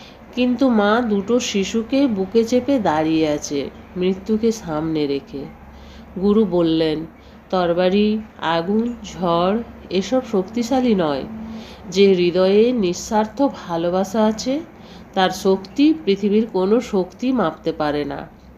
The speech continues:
গুরু এবার অর্ঘ্যকে নিয়ে গেলেন পাহাড়ের পেছনে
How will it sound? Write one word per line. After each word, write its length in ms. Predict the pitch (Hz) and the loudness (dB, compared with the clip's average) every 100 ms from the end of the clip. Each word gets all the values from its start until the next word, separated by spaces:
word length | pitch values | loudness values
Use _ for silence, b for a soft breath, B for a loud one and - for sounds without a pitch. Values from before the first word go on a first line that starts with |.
| - - - 190 180 | -20 -20 -12 -6 -2
গুরু 280 | 180 180 | 0 4
এবার 320 | 180 180 190 196 | 4 4 2 4
অর্ঘ্যকে 520 | 180 175 208 214 226 | 2 2 0 0 0
নিয়ে 240 | 233 240 | 0 0
গেলেন 440 | 233 214 185 190 254 B B B B - | 0 2 2 0 -4 B B B B -2
পাহাড়ের 480 | 170 160 175 185 190 | 0 2 0 0 2
পেছনে 600 | 220 220 254 226 208 269 | 2 2 0 2 2 0